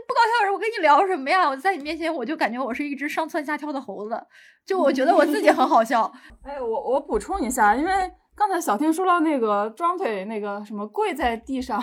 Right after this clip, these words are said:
Speaker 2: <laughs> 我只是从这个细节想起我见过的另外一种很搞笑的人。其实我觉得就是他的思维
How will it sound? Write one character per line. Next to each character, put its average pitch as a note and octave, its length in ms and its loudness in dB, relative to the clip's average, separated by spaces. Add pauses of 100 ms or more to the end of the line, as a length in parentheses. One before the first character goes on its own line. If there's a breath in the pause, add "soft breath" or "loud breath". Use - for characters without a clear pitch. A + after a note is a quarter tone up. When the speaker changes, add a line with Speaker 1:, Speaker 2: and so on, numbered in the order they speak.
(140)
Speaker 2:
<laughs> - 220 -20
我 A3+ 160 4
只 A3+ 100 -4
是 C#4 180 -2
从 A#3 240 -6
这 C#4 120 -4
个 C#4 100 -2
细 C#4 260 -8
节 F#3+ 220 -6
想 G3 260 -6
起 G#3+ 240 -8
我 F#3 200 -4
见 A3 260 -6
过 G3 140 -2
的 F3+ 160 -4
另 A3+ 180 -10
外 A3 100 -10
一 G3 120 -2
种 E3 280 -10
很 A#3 200 -6
搞 F3+ 160 -2
笑 F3+ 240 -10
的 D#3+ 100 -10
人。 D3+ 260 -14 (160)
其 - 140 -10
实 C4 100 -8
我 B3+ 140 -2
觉 A#3 100 -8
得 - 60 -4
就 G#4+ 180 -4
是 F4 60 -6
他 A#3+ 160 -8
的 G3 140 -6
思 A3 260 -6
维 F3 420 -4